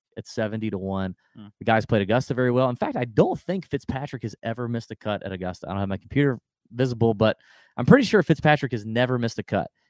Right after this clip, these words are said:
Speaker 1: He's added a little distance. He's in good form. I've liked Fitzy for a while now. I could see him getting it done here, especially some of the wind we're,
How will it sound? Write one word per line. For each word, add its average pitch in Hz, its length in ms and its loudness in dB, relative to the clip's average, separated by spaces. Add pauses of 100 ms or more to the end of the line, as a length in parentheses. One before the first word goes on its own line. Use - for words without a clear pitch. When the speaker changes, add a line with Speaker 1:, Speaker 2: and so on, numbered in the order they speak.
Speaker 1:
He's 104 160 -2
added 104 220 6
a 104 60 4
little 90 240 2
distance. 139 520 0 (140)
He's 101 140 -6
in 98 120 -4
good 87 180 -2
form. 160 420 4 (340)
I've 107 160 4
liked 123 260 4
Fitzy 120 360 0
for 110 180 0
a 104 80 6
while 113 260 8
now. 104 400 2
I 113 180 -2
could - 180 -12
see 135 300 -6
him 123 200 -4
getting 110 240 0
it 90 120 -8
done 110 220 -2
here, 104 200 -2
especially 120 420 -4
some 107 160 -4
of 98 40 -4
the 95 80 -2
wind 120 260 -2
we're, 120 100 -2